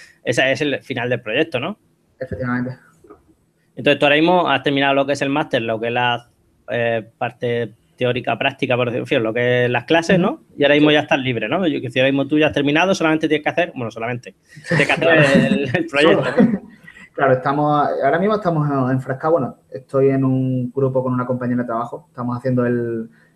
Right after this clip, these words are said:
Speaker 2: lo que es nuestro trabajo de fin de máster, que es un videojuego completo. Y, bueno, se supone que tenemos, eh, hasta diciembre. Lo, se supone que en diciembre lo tenemos que terminar, pero,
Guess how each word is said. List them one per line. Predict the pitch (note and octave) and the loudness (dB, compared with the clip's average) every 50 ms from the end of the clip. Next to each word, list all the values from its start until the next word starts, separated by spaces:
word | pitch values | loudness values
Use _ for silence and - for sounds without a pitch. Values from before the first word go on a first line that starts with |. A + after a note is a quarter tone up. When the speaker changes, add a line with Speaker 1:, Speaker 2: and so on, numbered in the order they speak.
| _ - | _ -6
Speaker 2:
lo | C3+ B2 - | -6 -6 -6
que | A2+ A2 A2+ G#2 - _ _ - | -6 -10 -12 -12 -14 _ _ -6
es | - B2+ | -2 0
nuestro | B2+ B2 B2 A#2+ B2 - C3 B2 A#2+ | 0 0 0 -2 -2 0 -2 -2 0
trabajo | - - B2 A#2 A#2 A#2 - B2+ | -2 -4 -2 0 0 0 0 -2
de | B2 A#2+ | -2 -2
fin | - B2+ B2 | 0 0 0
de | A#2+ | 2
máster, | A#2 B2 A#2+ B2+ - C3+ | 2 0 -2 -2 -6 -6
que | - B2 | -6 -4
es | B2 | -2
un | B2+ B2 A#2 A2+ A2+ A2+ A2 | -2 -2 -2 -2 -2 -2 -2
videojuego | A#2 A#2 A2+ - A#2+ A#2+ A#2 A2+ | -2 -4 -4 -2 -2 -2 -2 -2
completo. | - A#2 A2+ A2 A2 A#2 B2 A#2+ - - _ _ _ _ _ _ _ _ _ _ _ _ _ _ _ _ _ _ - | -4 -6 -6 -6 -4 -4 -4 -6 -6 -12 _ _ _ _ _ _ _ _ _ _ _ _ _ _ _ _ _ _ -10
Y, | - A#2+ A#2 A#2 | -8 -8 -8 -4
bueno, | A#2 B2+ B2 A2+ - - _ _ _ | -2 -2 -2 -2 -4 -12 _ _ _
se | - B2+ | -14 -10
supone | - A#2 B2 B2+ | -6 -4 0 2
que | B2+ C#3 | 2 2
tenemos, | C3 C3 B2+ C3 B2+ B2 C3 B2+ | 4 4 2 2 2 2 0 0
eh, | A#2+ A#2 A2 G#2 G2+ G2 - - - _ _ _ _ _ - F2 A#2 A#2+ | 0 0 0 -2 -2 -4 -4 -8 -14 _ _ _ _ _ -6 -4 -2 -4
hasta | A#2+ - - - C3+ B2+ | -4 -6 -6 -4 -2 -2
diciembre. | C3 B2+ - - D3+ F3 F#3 F3 B2+ A#2+ A#2 | -2 -2 -4 0 2 2 2 2 0 0 0
Lo, | A#2+ B2 A#2+ A#2 - | 0 0 0 0 -2
se | A#2+ - - C#3+ C#3 | -4 -4 -2 -2 -2
supone | C3+ C#3 B2+ C#3+ D#3+ E3+ | 0 0 0 0 2 4
que | G3+ | 6
en | G3 | 6
diciembre | F#3 F3+ - F3 F3 F#3+ G#3 | 6 4 4 4 4 6 6
lo | G3 F#3+ | 6 6
tenemos | - D3 D#3 F3 E3+ | 4 2 0 0 2
que | - F3+ | 2 2
terminar, | E3 D3 C3+ C#3 C#3 D3 C#3+ C3 - | 2 2 0 2 0 0 0 -2 0
pero, | - C#3 C3+ C3+ C3 C3 B2+ B2+ B2+ C3 C3 C3 C3 B2+ B2+ B2 B2 B2 B2 | 2 4 4 6 8 8 8 10 10 10 10 10 8 8 8 6 4 0 -2